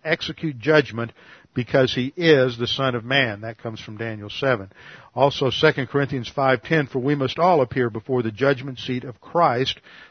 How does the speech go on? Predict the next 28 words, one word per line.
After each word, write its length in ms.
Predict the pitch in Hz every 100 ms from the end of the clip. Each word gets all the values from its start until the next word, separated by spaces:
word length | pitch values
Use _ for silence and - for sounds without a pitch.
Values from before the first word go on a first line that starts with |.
| -
so 220 | - 135
that 220 | 131 135
each 260 | 170 185 -
one 220 | 143 139
may 120 | 131
be 140 | 117
recompensed 720 | 117 131 170 139 120 139 131
for 160 | - 123
his 200 | 117 101
deeds 400 | 104 147 170 156
in 60 | 165
the 80 |
body 420 | 127 123 120 120 113 - - -
according 440 | 117 131 131 127
to 140 | 127
what 260 | 113 123 127
he 240 | 107 123
has 360 | 113 117 110 95
done." 440 | 98 135 123 95 104 - - _
So 200 | - 127
those 280 | 135 147 135
are 120 | 127
seven 760 | - - 180 196 190 190 185 - _
or 140 | 123 120
six 480 | - 196 185 -
different 560 | 139 123 160 156 151 139 -
acts 600 | 151 147 147 - - - _ _ _ _ _ _
which, 380 | - 135 127 -